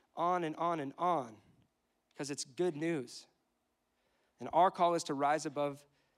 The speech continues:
our petty tyrannies of politics and opinions and the idea that we know best. You don't believe everything you did five years ago,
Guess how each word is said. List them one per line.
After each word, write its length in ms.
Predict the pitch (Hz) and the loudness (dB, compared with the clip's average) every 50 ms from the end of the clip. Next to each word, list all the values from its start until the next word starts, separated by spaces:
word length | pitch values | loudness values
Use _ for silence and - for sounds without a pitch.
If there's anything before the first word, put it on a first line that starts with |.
| _ _ _ - | _ _ _ -6
our 80 | 123 120 | -6 -6
petty 340 | - - 170 156 156 165 | -4 -2 -2 0 0 0
tyrannies 500 | 156 - - 156 147 147 143 147 143 135 | -4 -4 -4 -4 -4 -2 -2 -4 -4 -6
of 140 | - - _ | -8 -10 _
politics 540 | - 165 170 175 170 170 - 170 156 - - | 0 2 2 2 2 -2 -4 -6 -6 -6 -8
and 80 | 139 131 | -8 -8
opinions 580 | - - 170 156 156 147 147 147 151 - - _ _ _ _ _ - | -8 -6 -6 -4 -4 -4 -6 -8 -10 -14 -18 _ _ _ _ _ -6
and 80 | 143 | -4
the 60 | 147 135 | -2 -2
idea 220 | 131 127 156 165 | -2 0 -2 0
that 160 | 147 151 127 - | 0 -2 -2 -2
we 160 | 143 156 160 | -2 -2 0
know 220 | 147 143 139 131 | 0 0 -2 -4
best. 440 | 120 117 117 - - - - - - _ _ _ _ _ _ _ _ _ _ _ _ _ _ _ _ _ _ _ _ _ _ _ _ _ _ | -6 -8 -14 -16 -16 -18 -20 -20 -20 _ _ _ _ _ _ _ _ _ _ _ _ _ _ _ _ _ _ _ _ _ _ _ _ _ _
You 120 | 135 151 | -4 0
don't 160 | 190 208 196 160 | 2 2 2 2
believe 220 | 175 180 180 160 | 2 2 2 4
everything 380 | 165 165 165 147 - 170 160 151 | 2 2 0 0 -2 -2 -2 -2
you 80 | 147 | 0
did 160 | 143 151 147 | 0 -2 0
five 240 | 156 151 147 143 135 | 2 2 2 2 2
years 180 | 139 143 131 - | -2 -4 -6 -6
ago, 300 | 131 131 131 131 139 | -6 -6 -6 -6 -6